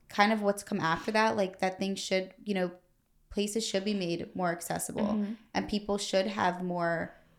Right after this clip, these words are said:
Speaker 1: understanding and concern for people who have a disability.
Speaker 2: Mm-hmm.
Speaker 1: You know, it's like, because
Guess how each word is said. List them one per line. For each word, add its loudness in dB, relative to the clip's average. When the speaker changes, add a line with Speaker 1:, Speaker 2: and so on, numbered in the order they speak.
Speaker 1:
understanding 0
and -2
concern -4
for -4
people -4
who -2
have 6
a 6
disability. -6
Speaker 2:
Mm-hmm. 0
Speaker 1:
You 4
know, 4
it's 0
like, 4
because 0